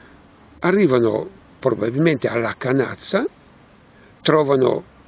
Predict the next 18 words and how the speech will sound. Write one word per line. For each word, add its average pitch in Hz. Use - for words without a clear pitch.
degli 135
armati 120
o, 123
insomma, 117
degli 143
oppositori, 127
e 110
ce -
n'erano 110
anche 107
tanti, -
perché -
tutto 135
l'esercito 127
della 123
Lega, 131
quello 135
milanese, 127